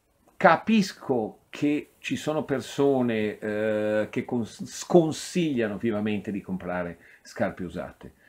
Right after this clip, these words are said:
però mi rendo conto anche che, visto, eh, il continuo cambiare scarpe, se si fanno tanti chilometri, magari un risparmio di cinquanta, sessanta o anche settanta euro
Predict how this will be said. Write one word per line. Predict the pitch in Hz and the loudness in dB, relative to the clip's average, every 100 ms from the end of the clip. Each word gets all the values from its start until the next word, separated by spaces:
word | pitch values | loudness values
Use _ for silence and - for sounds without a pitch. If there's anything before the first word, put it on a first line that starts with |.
| _ _ | _ _
però | 190 175 123 | 6 8 8
mi | 113 | 4
rendo | 131 131 | -2 -2
conto | 139 131 131 | -4 -2 -2
anche | 110 113 113 | -2 -2 -4
che, | 92 | -4
visto, | 107 135 - 113 92 - _ _ _ _ _ - | -2 -2 -2 -2 -2 -8 _ _ _ _ _ -4
eh, | 104 | 0
il | 113 | 0
continuo | - 131 123 139 143 117 104 95 | 2 0 2 2 4 4 2 -2
cambiare | 113 101 123 131 113 | -4 0 2 2 2
scarpe, | - 131 113 92 92 | 0 0 0 -4 -6
se | 104 | -6
si | 104 | -6
fanno | 95 113 95 | -4 -4 -2
tanti | 113 101 | -4 -4
chilometri, | 117 135 104 92 95 98 92 - | -4 -2 -2 -2 -8 -6 -8 -8
magari | 104 117 117 | -4 -2 0
un | 101 | -2
risparmio | 104 101 117 113 98 | -4 -4 0 0 -2
di | 90 | -6
cinquanta, | - 98 98 110 104 98 | -8 -8 -4 -4 -4 -6
sessanta | - 104 - 107 104 95 92 | -8 -8 -4 -2 -2 -4 -4
o | 95 | -2
anche | 110 98 107 | -2 -2 -6
settanta | - 95 110 98 127 110 | -8 -8 -4 -4 -2 -2
euro | 85 87 92 | -4 -6 -8